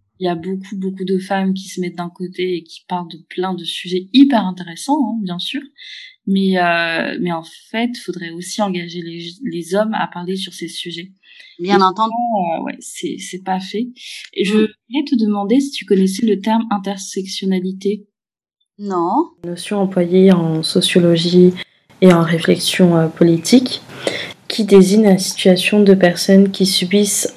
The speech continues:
Speaker 3: en même temps plusieurs formes de domination ou de discrimination dans une société. Par exemple, nous, on est femmes et on est noires. Donc, on cumule,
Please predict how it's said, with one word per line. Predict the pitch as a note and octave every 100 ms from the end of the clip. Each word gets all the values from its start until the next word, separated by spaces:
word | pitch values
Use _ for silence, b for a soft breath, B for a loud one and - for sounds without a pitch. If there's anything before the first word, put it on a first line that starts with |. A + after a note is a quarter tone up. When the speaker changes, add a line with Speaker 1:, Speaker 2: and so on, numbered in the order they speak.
| -
Speaker 3:
en | F#3+
même | F3+ E3+ E3+
temps | E3 A#3+ D4+ - b b b b b _ _
plusieurs | - A#3+ A#3 G#3+ G3 F#3+
formes | - G#3 G#3 F#3
de | F3+ G#3
domination | G3 F#3+ F#3+ F3 F3 - G#3 G#3+ -
ou | G#3+
de | F#3+ G3
discrimination | F#3+ F#3+ - F#3 F3 E3+ - G3
dans | F#3
une | E3+ E3+
société. | E3 E3+ - E3 - - B B B B -
Par | F3+
exemple, | E3 G3+ G3+ -
nous, | F#3 F#3+ G3+ G3
on | F3
est | E3 D#3+ _ _ _
femmes | - - F#3 A#3+ A#3+ _ -
et | F3+
on | F3
est | F3+ F#3+ _ _
noires. | F3+ E3 - - _ b b b
Donc, | F#3 F#3+ G3
on | F#3+
cumule, | - - A3 A3 A3 G#3 E3+